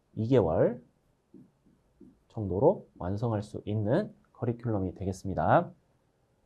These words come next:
자, 그러면 이제 우리가 남은 기간 동안,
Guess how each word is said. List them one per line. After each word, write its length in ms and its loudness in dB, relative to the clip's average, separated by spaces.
자, 120 0
그러면 600 8
이제 500 2
우리가 440 6
남은 360 4
기간 420 4
동안, 440 0